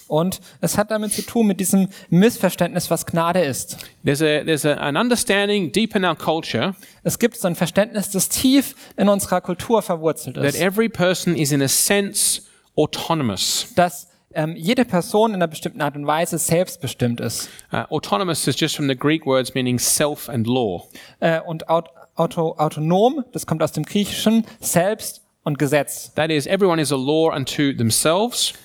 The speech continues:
Speaker 1: Jeder ist sozusagen sich selbst, se-, sich selbst Gesetz.
Speaker 2: And the, the, what we're getting at is there's a sense in which our culture thinks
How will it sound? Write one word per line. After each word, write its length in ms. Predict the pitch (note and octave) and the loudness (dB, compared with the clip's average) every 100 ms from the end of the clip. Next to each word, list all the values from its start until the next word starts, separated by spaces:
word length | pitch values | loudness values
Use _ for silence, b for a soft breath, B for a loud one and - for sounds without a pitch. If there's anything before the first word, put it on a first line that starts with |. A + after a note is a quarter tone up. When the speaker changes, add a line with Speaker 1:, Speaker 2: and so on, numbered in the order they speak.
| B | B
Speaker 1:
Jeder 480 | D3+ G3+ A3 G#3+ G#3 b b _ | 2 4 4 2 -2 b b _
ist 320 | F3+ F#3 - | 0 0 -2
sozusagen 480 | - E3 - D#3+ D#3 | -10 -8 -2 -2 -2
sich 240 | D3 D#3 - | -8 -6 0
selbst, 480 | E3 D#3 - - - _ - | 2 0 -2 -16 -18 _ -10
se-, 280 | - D#3+ | -2 -2
sich 200 | - D#3+ | -2 -6
selbst 400 | - E3+ F3 - | -2 -2 -4 -10
Gesetz. 440 | C#3+ C3 A2+ - - | -6 -2 -2 -6 -4
Speaker 2:
And 100 | C#3+ | -2
the, 60 | D3 | -2
the, 140 | D#3 D3 | -2 -4
what 300 | - D#3 - | -2 -4 -2
we're 100 | C#3+ | 0
getting 300 | G#3+ B3 E3 | 0 2 -2
at 100 | C3+ | -2
is 300 | D3+ D#3 - | -4 -2 -2
there's 220 | D3+ C#3 | 0 0
a 60 | |
sense 380 | C3+ - B3 - | 0 0 0 0
in 60 | F3+ | 0
which 180 | E3+ D3+ | 0 0
our 100 | C#3+ | -2
culture 400 | - G#3+ - F#3 | 0 -2 0 -4
thinks 440 | - D3+ D3 - | -2 -2 0 -4